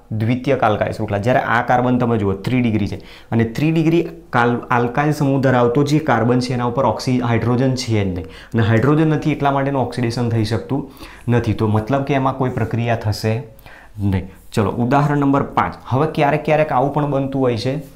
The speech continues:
કે આલ્કાઇલ બેન્ઝીન તરીકે એક કરતાં વધુ વિસ્થાપિત આલ્કાઇલ સમૂહ આપેલા હોય, મતલબ ડાય વિસ્થાપિત જો હોય, તો એમાં દરેકે દરેક આલ્કાઇલ સમૂહનું રૂપાંતર કાર્બોક્સિલિક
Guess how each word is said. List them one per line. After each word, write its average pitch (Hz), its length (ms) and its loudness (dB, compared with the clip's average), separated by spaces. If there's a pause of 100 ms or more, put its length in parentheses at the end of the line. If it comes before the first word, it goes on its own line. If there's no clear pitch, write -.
(600)
કે 147 120 2 (1120)
આલ્કાઇલ 127 480 2
બેન્ઝીન 147 480 4
તરીકે 120 360 2 (300)
એક 165 160 -2
કરતાં 165 300 2
વધુ 127 200 4 (100)
વિસ્થાપિત 143 440 -2
આલ્કાઇલ 135 420 0
સમૂહ 123 260 0
આપેલા 101 460 -4
હોય, 95 120 -10 (580)
મતલબ 120 240 0 (120)
ડાય 117 200 2 (100)
વિસ્થાપિત 127 440 -2 (120)
જો 127 80 2 (100)
હોય, 101 140 -2 (460)
તો 139 80 4 (240)
એમાં 135 340 4
દરેકે 120 380 2
દરેક 147 220 0
આલ્કાઇલ 131 360 -2
સમૂહનું 127 320 -2
રૂપાંતર 117 460 -2
કાર્બોક્સિલિક 107 560 0